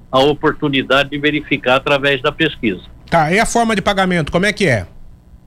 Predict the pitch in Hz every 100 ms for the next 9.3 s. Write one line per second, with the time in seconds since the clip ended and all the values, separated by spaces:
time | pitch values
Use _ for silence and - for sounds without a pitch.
0 | - 135 202 226 214 196 202 226 226 208
1 | 180 196 - 220 226 - 180 190 - 190
2 | 170 175 180 175 170 - 156 - - 127
3 | 113 127 131 170 131 143 117 131 135 175
4 | 180 214 214 - - - - 165 214 208
5 | 214 - - 175 196 185 143 156 185 180
6 | 151 165 180 190 160 180 175 160 - 180
7 | 170 170 165 175 175 185 175 127 107 -
8 | 143 147 185 139 190 190 - 180 139 117
9 | 160 196